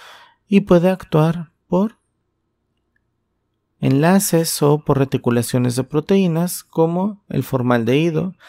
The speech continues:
el glutaraldehído o el tetróxido de osmio. Por la cantidad de sustancias fijadoras, o sea,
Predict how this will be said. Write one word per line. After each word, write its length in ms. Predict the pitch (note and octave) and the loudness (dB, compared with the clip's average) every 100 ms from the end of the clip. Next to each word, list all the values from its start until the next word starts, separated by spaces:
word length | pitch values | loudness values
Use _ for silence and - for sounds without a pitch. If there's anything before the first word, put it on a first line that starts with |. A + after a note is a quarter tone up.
| - _ - | -20 _ -4
el 140 | B2+ | -2
glutaraldehído 960 | A#2 B2 B2 B2+ B2 B2 D#3 F3+ G#3+ B3 | 0 0 2 0 2 0 0 0 -2 0
o 140 | C#3+ | 0
el 80 | A#2+ | 2
tetróxido 680 | B2 - B2 A2 - A2 | -2 -2 -4 -2 -4 -4
de 140 | G#2 G#2 | -2 -4
osmio. 480 | A2 G#2 A2 G#2+ G#2 _ _ _ _ _ _ _ _ _ _ _ _ _ _ _ _ _ _ _ _ _ _ _ _ _ _ _ _ _ _ _ _ - - - _ _ _ _ _ _ | -6 -8 -10 -12 -16 _ _ _ _ _ _ _ _ _ _ _ _ _ _ _ _ _ _ _ _ _ _ _ _ _ _ _ _ _ _ _ _ -20 -20 -20 _ _ _ _ _ _
Por 160 | - F3 | -2 0
la 120 | F3 | 2
cantidad 440 | F#3+ F3+ F#3 G3 | 0 0 2 0
de 200 | G3+ A#3+ | 0 0
sustancias 840 | A3 F3 D#3 - D3+ D3+ - D#3+ - | 0 0 -2 0 0 0 0 -2 -2
fijadoras, 920 | D3+ C3 B2+ A#2 B2+ C3 C3 B2+ - | -4 0 0 2 0 0 -2 -4 -12
o 160 | E3+ C3 | -10 -6
sea, 460 | - A2+ A2+ A#2+ | -2 0 -2 -6